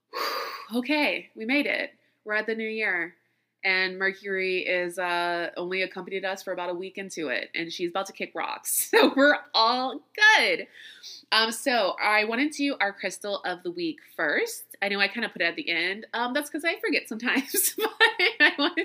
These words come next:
do it first. And, um, and then we're gonna go into our astrology topic of the week, which is we are gonna talk about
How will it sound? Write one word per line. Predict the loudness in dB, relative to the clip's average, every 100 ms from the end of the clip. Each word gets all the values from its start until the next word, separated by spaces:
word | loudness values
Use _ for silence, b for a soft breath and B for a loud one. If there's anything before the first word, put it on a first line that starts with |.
| -2
do | 0 2
it | 0 0
first. | 0 0 -4 -10 -2 B B B B B B _ 4
And, | 6 6 2 -4 -6
um, | -4 -2 -4 -4
and | -4
then | 0
we're | 0
gonna | 0
go | 2 2 2 0 -4
into | -6 -6 -2 -2 -2 -4
our | 0 0 2 -2 -4 _ -12
astrology | -10 -6 -4 -2 -4 -4 -2 -2 -6 -10
topic | -10 -6 -6
of | -8
the | -10
week, | -8 -4 -4 -6 -8
which | -8 -4
is | -4 -2 -4 -6 b b b b b _ _
we | 0 4 4
are | 4
gonna | 0 -4
talk | -6 -8
about | -6 -4 -4 -6